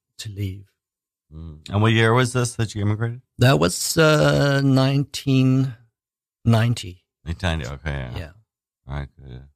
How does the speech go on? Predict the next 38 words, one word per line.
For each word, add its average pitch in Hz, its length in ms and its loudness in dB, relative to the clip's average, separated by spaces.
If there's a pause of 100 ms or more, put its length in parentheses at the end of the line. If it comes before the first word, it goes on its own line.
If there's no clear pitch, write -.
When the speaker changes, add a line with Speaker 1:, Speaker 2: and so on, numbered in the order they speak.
(540)
Speaker 2:
And, 95 340 2
uh, 90 220 2
then 104 180 0
you 113 60 2
came 110 200 2
here 107 100 4
and 101 100 0
you, 95 160 0
you 92 460 0
kind 85 300 0
of, - 80 -14
uh, 78 360 0 (140)
practiced 87 440 -2
law, 80 440 0 (460)
or 85 560 2
would 82 240 -2
you 87 120 0
stop 80 300 0
the - 40 -20
practice? 101 400 -2
Or, 87 140 -4
or 58 160 -8
at - 40 -4
Speaker 1:
No, - 100 4
Speaker 2:
that 120 60 6
Speaker 1:
so 131 140 2
what 139 140 4
Speaker 2:
point? 147 100 4
Speaker 1:
I, 135 80 4
what 135 140 2
I 131 80 2
did 123 240 0
Speaker 2:
Yeah. 85 80 0
Speaker 1:
was, 113 280 0
uh, 139 40 4
we, 131 200 4
we 143 160 2
first - 520 -2